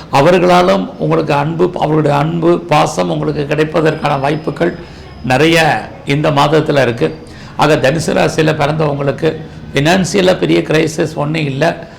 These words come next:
வருமானத்திற்கு தகுந்த செலவினங்கள் <clears throat> மிகப்பெரிய லெவல்ல இந்த மாதம் உங்களுக்கு இருக்குன்னு தான் சொல்லணும். இந்த மாதத்துல நீங்க பண்ணக்கூடிய காரியங்கள் ஏதோ ஒரு விதத்துல உங்களுக்கு நன்மையாக ஏற்படுவதற்கான வாய்ப்புகள் உண்டு.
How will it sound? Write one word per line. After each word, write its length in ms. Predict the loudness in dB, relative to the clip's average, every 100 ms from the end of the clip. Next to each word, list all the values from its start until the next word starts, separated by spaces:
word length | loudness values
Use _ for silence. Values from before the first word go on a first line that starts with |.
| -18 -2
வருமானத்திற்கு 680 | 0 2 2 2 0 -2 -2
தகுந்த 280 | -2 -2
செலவினங்கள் 720 | -2 0 0 0 -2 -2 -2 -4 -14 -20 -10
<clears throat> 300 | -2 2 2
மிகப்பெரிய 500 | 2 0 0 2 2
லெவல்ல 540 | 0 0 0 0 0 -2 -8 -18 -20 -2
இந்த 240 | 0 2
மாதம் 300 | 2 2 4
உங்களுக்கு 360 | 2 2 0 0
இருக்குன்னு 320 | -2 -2 0
தான் 180 | 0 0
சொல்லணும். 300 | 0 0 0 -6 -14 -18 -18 -2
இந்த 260 | 0 2
மாதத்துல 480 | 2 4 2 2 0
நீங்க 240 | 0 0
பண்ணக்கூடிய 600 | -2 -2 -2 -2 0 -2
காரியங்கள் 680 | 0 0 0 0 -2 -4 -8 -20 -14 0
ஏதோ 260 | 2 4
ஒரு 220 | 2 2
விதத்துல 280 | 2 0 0
உங்களுக்கு 380 | -2 -2 -2 -2
நன்மையாக 760 | -4 -2 -2 -2 0 0 -2 -4 -2
ஏற்படுவதற்கான 800 | -2 0 0 0 -2 -2 -2
வாய்ப்புகள் 460 | -2 -2 -4 -4 -4
உண்டு. 400 | -4 -4 -4 -6